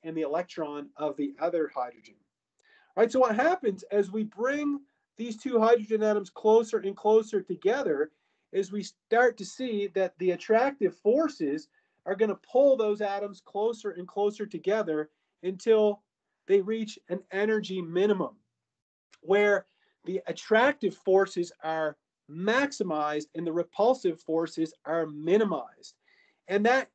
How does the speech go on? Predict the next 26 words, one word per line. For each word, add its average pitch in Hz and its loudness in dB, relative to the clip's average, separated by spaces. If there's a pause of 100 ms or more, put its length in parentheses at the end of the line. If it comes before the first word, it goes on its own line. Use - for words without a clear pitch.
(140)
internuclear 233 0
distance 185 -4
between 202 -2
the 185 0
two 196 0
hydrogens 180 2
is 160 -8
measured 185 0
to 175 -12
be 156 2 (300)
point 226 0
seven 202 0
four 185 -2
angstroms. - -6 (320)
The 226 0
amount 269 6
of 262 -2
energy 233 0
that 190 0
is 160 -8
released, 214 -4
and 165 -6
we 160 -4
see 196 -6
that 175 -4
the 156 -4